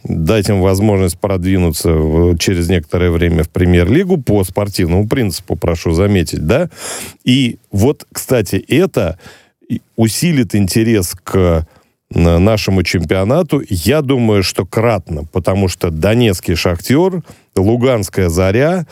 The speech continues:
ну, "Заря", например, чемпион, э, Советского Союза семьдесят второго года, если так вспоминать, да.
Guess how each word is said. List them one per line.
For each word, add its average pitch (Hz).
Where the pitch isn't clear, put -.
ну, 90
"Заря", 101
например, 90
чемпион, 95
э, 87
Советского 92
Союза 90
семьдесят 87
второго 92
года, 101
если 82
так 78
вспоминать, 87
да. 104